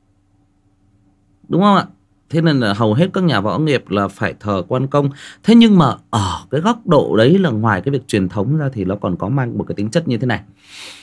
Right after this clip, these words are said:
Vị Quan Công đó là một trong số những vị tướng ở thời cổ đại mà mang sát khí khủng khiếp nhất. Đó.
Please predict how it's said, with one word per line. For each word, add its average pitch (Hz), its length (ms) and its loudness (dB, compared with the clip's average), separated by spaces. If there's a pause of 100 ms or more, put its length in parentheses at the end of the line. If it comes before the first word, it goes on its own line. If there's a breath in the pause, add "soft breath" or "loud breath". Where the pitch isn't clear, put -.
(960 loud breath)
Vị 131 380 4
Quan 180 320 2
Công 190 340 4 (1300)
đó 139 280 0 (280)
là 107 200 2
một 113 380 4 (460)
trong 151 300 0
số 147 520 2
những 175 300 2
vị - 260 0 (140)
tướng 190 400 4 (240)
ở 87 200 0
thời 95 340 2
cổ 80 200 2
đại 85 240 0 (580)
mà 92 220 2
mang 131 340 2
sát 214 340 -4
khí 156 300 0
khủng 131 380 0
khiếp 214 280 0
nhất. 214 260 4 (1160)
Đó. 151 220 0